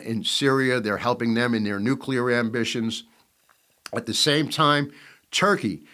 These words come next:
Uh, i-, i-, if you think about Erdogan, Erdogan came on as the, when he first appeared,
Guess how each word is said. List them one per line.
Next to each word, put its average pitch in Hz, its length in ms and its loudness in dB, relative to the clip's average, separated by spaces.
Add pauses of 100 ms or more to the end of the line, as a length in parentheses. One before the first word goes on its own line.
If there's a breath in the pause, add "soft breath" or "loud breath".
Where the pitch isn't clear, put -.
(240 loud breath)
Uh, 113 440 4
i-, 131 240 -4
i-, 127 220 -2
if 123 180 -4
you 123 80 -2
think 226 240 0
about 160 300 2
Erdogan, 139 500 2
Erdogan 175 460 2
came 143 300 0
on 131 240 4
as 117 340 -2
the, 117 200 2 (240)
when 117 180 -2
he 127 140 -2
first 151 340 0
appeared, 131 420 -2